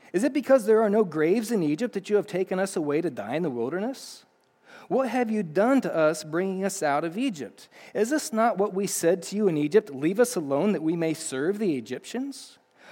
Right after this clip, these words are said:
For it would have been better for us to serve the Egyptians than to die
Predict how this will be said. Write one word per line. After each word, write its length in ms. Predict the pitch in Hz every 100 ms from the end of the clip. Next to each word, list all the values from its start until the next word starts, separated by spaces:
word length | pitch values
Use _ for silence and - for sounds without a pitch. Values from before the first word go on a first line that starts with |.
| -
For 140 | 196
it 60 | 208
would 160 | 226 233
have 80 |
been 240 | 208 220 196
better 260 | 190 247
for 200 | 254 220
us 180 | 196 196
to 100 | 185
serve 400 | - - 214 240
the 140 | 220 220
Egyptians 760 | 175 196 233 - 147 156 151
than 160 | 156 160
to 120 | 156
die 680 | 139 147 156 160 165 165 170